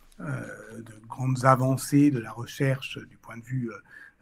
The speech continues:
euh, pluridisciplinaire, environnemental, et cetera. C'est de ça dont je voulais parler, comme une sorte de laboratoire de l'histoire mondiale, euh, mais en même temps,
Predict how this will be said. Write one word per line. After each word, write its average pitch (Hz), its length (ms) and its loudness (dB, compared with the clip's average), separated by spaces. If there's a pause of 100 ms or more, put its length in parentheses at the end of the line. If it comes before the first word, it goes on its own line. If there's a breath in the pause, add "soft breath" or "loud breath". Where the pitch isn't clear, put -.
(100)
euh, 131 60 -8
pluridisciplinaire, 131 1120 -2
environnemental, 120 1040 -4
et 113 80 -10
cetera. 123 340 -4
C'est - 140 -8
de - 60 -18
ça 147 280 2 (880 loud breath)
dont 156 180 10
je 139 120 6
voulais 135 180 2
parler, 143 380 -2 (400)
comme 135 180 -4 (160)
une 110 60 -14
sorte 135 260 -2
de 113 320 -10
laboratoire 147 880 2
de 123 80 -6
l'histoire 110 340 -12
mondiale, 143 480 -4 (600 loud breath)
euh, 156 200 -2 (260)
mais 131 160 0
en 113 100 -4
même 117 240 -2
temps, 277 340 2